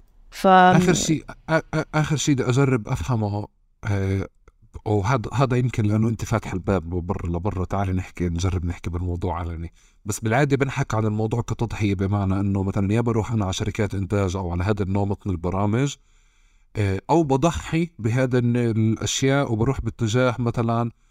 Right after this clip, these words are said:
Speaker 2: أعمال مستقلة أو يوتيوب، أو بروح باستثمار شخصي. لأن بحس صراحة إنه هون يعني خلص بطل، صار في نمط اليوم شركات الإعلان، ال-، آه، شركات الإنتاج نفسها.
Speaker 1: الإنتاج.
Speaker 2: آه،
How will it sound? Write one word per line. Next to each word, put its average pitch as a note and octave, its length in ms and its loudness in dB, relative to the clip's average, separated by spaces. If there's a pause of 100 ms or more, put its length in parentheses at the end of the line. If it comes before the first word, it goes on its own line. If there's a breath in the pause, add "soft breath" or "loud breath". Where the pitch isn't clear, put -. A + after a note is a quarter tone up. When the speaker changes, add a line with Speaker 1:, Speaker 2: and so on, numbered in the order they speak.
(200)
Speaker 2:
أعمال A#2 260 4
مستقلة G#2 680 0
أو F#2+ 160 0
يوتيوب، G2+ 600 2
أو G2+ 120 0
بروح F#2+ 220 0
باستثمار G#2 500 -6
شخصي. - 460 -10 (640)
لأن D3+ 180 4
بحس D#3 340 0
صراحة D3+ 440 2
إنه C3+ 180 0
هون D#3 440 0 (480)
يعني A2 180 0
خلص C#3+ 340 -2
بطل، A#2 340 -2
صار C3+ 220 0
في C3+ 300 0
نمط B2+ 440 0
اليوم G#2+ 380 0
شركات C3+ 440 0
الإعلان، G#2 640 -2 (180)
ال-، F#2 420 -2
آه، F#2 160 -4 (200)
شركات - 580 -2
الإنتاج G2 340 0
نفسها. G#2+ 240 4
Speaker 1:
الإنتاج. F#3+ 500 4 (1600)
Speaker 2:
آه، G#2+ 280 2